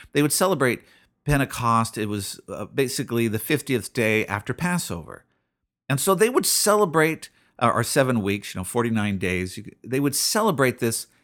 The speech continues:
uh, basically as when the children of Israel were in the wilderness, God gave them the law to show them how to live. You know, you can be freed from bondage,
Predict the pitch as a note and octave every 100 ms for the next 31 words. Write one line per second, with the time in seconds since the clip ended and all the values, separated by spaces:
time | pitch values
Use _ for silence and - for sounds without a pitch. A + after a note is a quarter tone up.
0 | _ _ _ _ _ - F#2 G#2 C3 C#3+
1 | C#3+ C3 C3+ A2 A2 G2+ G#2 A#2 C#3 B2+
2 | F3+ F#3 E3 D3 C3+ C3 C3 C3 B2+ A2+
3 | G#2 - C3+ C#3+ C#3+ C#3+ G#2+ B2 D#3 E3
4 | A#2+ A#2+ C3+ - - _ _ _ _ -
5 | G#2+ A2 A#2+ C3 A2 A#2+ B2+ A2+ A2+ A2+
6 | A2 G2+ F#2+ G#2+ C3 B2 F#2+ G#2 - A2+
7 | - G#2+ A2+ F#2 F2 A2+ D3+ F3 G#2 -
8 | - - _ D#3 F3 E3 E3 D#3+ A#3 A#3
9 | D#3 C#3+ C3 F3 F3 A#2 A2 -